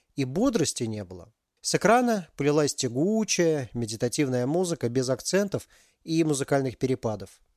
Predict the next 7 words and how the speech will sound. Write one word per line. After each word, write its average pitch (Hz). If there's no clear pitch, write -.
Хотелось 240
просто -
лежать, 175
глядя 170
на 143
ровный 135
потолок. -